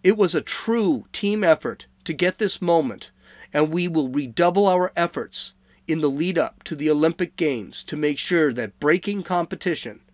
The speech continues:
at the Paris twenty twenty-four will be unforgettable. <sighs>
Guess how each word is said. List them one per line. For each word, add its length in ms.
at 140
the 80
Paris 320
twenty 320
twenty-four 680
will 220
be 320
unforgettable. 920
<sighs> 40